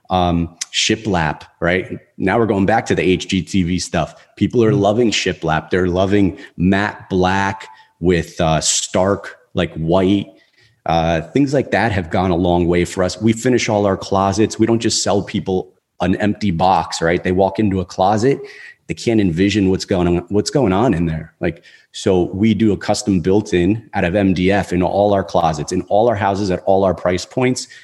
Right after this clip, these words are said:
Speaker 1: This is not a budget killer, you know? And what it does is it shows people that somebody cares, somebody thought this through.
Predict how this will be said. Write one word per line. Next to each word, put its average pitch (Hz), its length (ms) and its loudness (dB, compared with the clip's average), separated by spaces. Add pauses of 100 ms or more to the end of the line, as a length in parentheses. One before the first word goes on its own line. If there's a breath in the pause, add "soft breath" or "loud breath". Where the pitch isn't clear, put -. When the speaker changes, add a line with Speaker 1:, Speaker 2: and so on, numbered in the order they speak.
(140 loud breath)
Speaker 1:
This 135 180 0
is 139 80 2
not 127 180 0
a 123 60 2
budget 104 340 0
killer, 80 400 -4 (200)
you 104 100 2
know? 107 260 2 (360)
And 110 160 0
what 107 140 2
it 98 160 -4
does 113 240 2
is 98 100 -2
it 98 100 -4
shows 117 300 0
people 107 280 0
that 87 220 -2 (200 loud breath)
somebody 139 540 0
cares, 76 540 -2
somebody 135 420 0
thought - 440 -2
this 92 240 0
through. 90 500 0